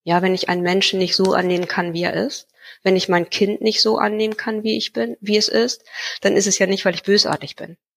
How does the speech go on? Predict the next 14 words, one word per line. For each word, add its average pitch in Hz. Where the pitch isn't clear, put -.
sondern 190
dann 180
ist 190
es, 196
weil 180
ich -
eigentlich 175
zutiefst -
Angst -
habe. -
Ich 226
selbst 190
habe -
Angst, 190